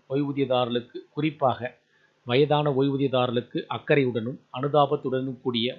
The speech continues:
வாடிக்கை சேவைகளை வழங்க அறிவுறுத்தப்படுகின்றன என அந்த சுற்றறிக்கையில் தெரிவிக்கப்பட்டுள்ளது.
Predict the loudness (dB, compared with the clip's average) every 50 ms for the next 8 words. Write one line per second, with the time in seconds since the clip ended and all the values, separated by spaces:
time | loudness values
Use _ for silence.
0 | -6 0 0 0 0 0 -6 -6 -8 -8 -6 -8 -6 -6 -6 -6 -6 -8 -8 -10
1 | _ _ _ _ _ _ _ _ _ -2 2 6 6 6 6 4 0 -2 -2 -2
2 | 0 0 2 2 2 0 0 0 -2 -2 0 -2 -2 -2 -2 -4 -4 -2 0 0
3 | 0 0 0 -2 -4 -4 -12 -16 -12 -10 -10 -10 -10 -10 0 2 2 2 2 -2
4 | -2 -4 -4 -4 -6 -8 -8 -8 -10 -10 -12 -14 -16 -16 _ -20 -20 _